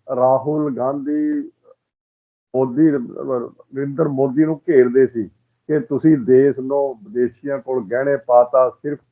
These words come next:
ਕੁਝ ਪਰਿਵਾਰ ਹੀ ਰਾਜ ਕਰ ਰਹੇ ਨੇ ਸਰ, ਜਿੱਥੇ ਉਹ ਇਕੱਲਾ ਸੀ, ਹੁਣ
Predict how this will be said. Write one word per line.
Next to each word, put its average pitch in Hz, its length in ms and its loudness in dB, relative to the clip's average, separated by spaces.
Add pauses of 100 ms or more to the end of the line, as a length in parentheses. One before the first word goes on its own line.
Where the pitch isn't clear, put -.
ਕੁਝ 143 140 -6 (120)
ਪਰਿਵਾਰ 117 420 4
ਹੀ 135 180 -2
ਰਾਜ 120 300 2
ਕਰ 117 120 -4
ਰਹੇ 120 140 -4
ਨੇ 120 60 -12
ਸਰ, 127 280 -6 (320)
ਜਿੱਥੇ 147 260 -4
ਉਹ 165 80 2
ਇਕੱਲਾ 139 520 4
ਸੀ, 156 100 0
ਹੁਣ 165 220 -2